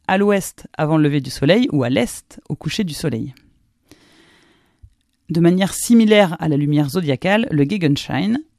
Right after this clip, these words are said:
est provoqué par la réflexion de la lumière du Soleil sur des particules de poussière, situées principalement dans le plan de l'écliptique, c'est-à-dire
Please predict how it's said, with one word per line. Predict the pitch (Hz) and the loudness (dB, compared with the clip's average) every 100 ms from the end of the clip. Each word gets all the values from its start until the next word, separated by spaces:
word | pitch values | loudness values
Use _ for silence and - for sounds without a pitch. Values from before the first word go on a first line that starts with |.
| - | -8
est | 160 | -6
provoqué | - 202 202 277 | -2 0 0 0
par | 160 | -2
la | 139 | -2
réflexion | 139 214 220 - 214 | 0 0 0 0 0
de | 147 | 2
la | 117 | 2
lumière | 156 180 165 | 2 2 2
du | 139 | -2
Soleil | - 160 262 254 | -4 -4 -2 -4
sur | 165 | -6
des | 143 | -6
particules | 220 190 208 269 | -6 -10 -8 -6
de | 208 | -6
poussière, | - 208 - - - _ _ - - _ | -8 -12 -12 -16 -18 _ _ -20 -20 _
situées | - - 185 240 302 - | -14 -12 -4 -2 -2 -2
principalement | - 247 247 202 185 180 240 320 | 0 0 0 2 2 4 2 2
dans | 170 | 0
le | 165 | 0
plan | 156 247 226 | -2 0 0
de | |
l'écliptique, | 196 185 - - - - _ _ _ - | 0 -4 -8 -14 -20 -20 _ _ _ -10
c'est-à-dire | 180 143 139 233 277 | -4 0 0 0 -2